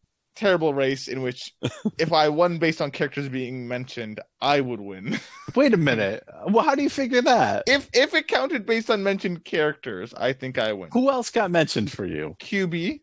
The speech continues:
Speaker 1: they mentioned.
Speaker 2: Okay,
Speaker 1: They
Speaker 2: who else?
Speaker 1: mentioned Gray Matter, uh, basically Elliot and Gretchen.
Speaker 2: Oh, Elliot and Gretchen, they did, uh, mention them.
Speaker 1: So that's basically a W for me. You would have, like, Skylar, I think.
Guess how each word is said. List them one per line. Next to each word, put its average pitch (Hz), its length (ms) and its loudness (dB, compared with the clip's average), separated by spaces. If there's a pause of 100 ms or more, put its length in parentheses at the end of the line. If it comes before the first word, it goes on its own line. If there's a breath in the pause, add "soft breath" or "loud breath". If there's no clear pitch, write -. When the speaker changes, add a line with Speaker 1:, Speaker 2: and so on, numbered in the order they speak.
Speaker 1:
they 156 100 -4
mentioned. 151 580 -8 (200)
Speaker 2:
Okay, 104 400 0
Speaker 1:
They 185 100 -6
Speaker 2:
who 160 140 2
else? 104 100 4
Speaker 1:
mentioned 143 320 -4 (540)
Gray 165 260 0
Matter, 165 260 4
uh, 180 120 6
basically 180 640 2
Elliot 147 320 4
and 139 100 -2
Gretchen. 139 240 2
Speaker 2:
Oh, 113 360 6
Elliot 120 340 4
and 113 100 -4
Gretchen, 117 380 2
they 120 160 0
did, 113 240 -2
uh, 107 160 -2
mention 113 400 -4
them. 175 240 -4 (560 loud breath)
Speaker 1:
So 151 220 2
that's 175 200 2
basically 156 380 -2
a 143 60 -2
W 131 400 -2
for 127 160 -8
me. 120 240 -10
You 165 140 -6
would 180 80 -2
have, 147 280 2
like, 131 160 0
Skylar, 113 580 -4
I 110 60 -2
think. 107 420 -12